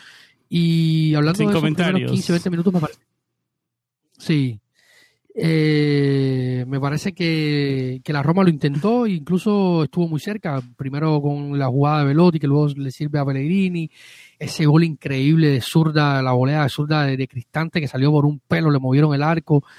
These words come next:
Speaker 1: la Roma lo intentó.
Speaker 2: Esos fueron los dos
Speaker 1: Y,
Speaker 2: principales de esos
Speaker 1: eh,
Speaker 2: primeros quince, veinte minutos que tú dices, ¿no?
Speaker 1: Exacto, y luego el, el, el Feyenoord inten-, eh,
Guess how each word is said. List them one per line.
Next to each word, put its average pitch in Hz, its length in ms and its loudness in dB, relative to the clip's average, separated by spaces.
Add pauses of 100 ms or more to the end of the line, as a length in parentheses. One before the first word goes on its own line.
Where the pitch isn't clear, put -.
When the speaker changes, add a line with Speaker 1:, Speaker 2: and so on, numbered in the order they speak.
(340)
Speaker 1:
la 135 120 -4
Roma 151 240 2
lo 165 60 2
intentó. 143 440 -2
Speaker 2:
Esos 175 180 -2
fueron 170 220 0
los 147 80 0
dos 170 120 2
Speaker 1:
Y, - 20 -4
Speaker 2:
principales 160 500 0
de 147 60 2
esos 147 180 0
Speaker 1:
eh, - 20 -2
Speaker 2:
primeros 139 360 0
quince, 151 260 -2
veinte 143 240 0
minutos 131 400 0
que 127 120 -4
tú 123 120 0
dices, 110 260 0
¿no? 135 260 0 (1200)
Speaker 1:
Exacto, 127 540 -12
y 151 140 -4
luego 185 540 4
el, 160 340 -6
el, 151 600 -2 (1300)
el 143 1400 0
Feyenoord 214 480 2
inten-, 156 460 -4
eh, 151 520 -4